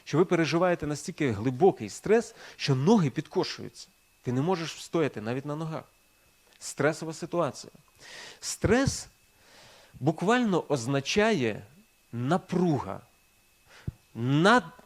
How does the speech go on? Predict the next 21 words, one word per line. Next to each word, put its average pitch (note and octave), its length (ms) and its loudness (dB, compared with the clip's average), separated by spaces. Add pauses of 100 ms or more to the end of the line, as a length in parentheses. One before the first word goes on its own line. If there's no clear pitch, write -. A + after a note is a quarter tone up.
(140)
надзвичайна D#3+ 1400 0
напруга. C#3+ 500 -2 (180)
Тобто F3+ 300 2
це F3 160 -6
ситуація, E3 840 0 (360)
яка E3+ 600 4 (140)
зашкалює. A#2+ 1000 2 (120)
Тобто D#3 380 0
вона F3 320 2
вже D3 300 2
на C#3+ 140 2
чер-, F3 320 2
стрілочка G#3 560 2
показує D#3 480 0
на C#3 100 0
червоне. B2+ 520 0 (840)
Це F3+ 440 6 (280)
незвичайні D3+ 1120 4
обставини G#2+ 600 -2
в F#2+ 60 -10
житті. G2+ 420 -12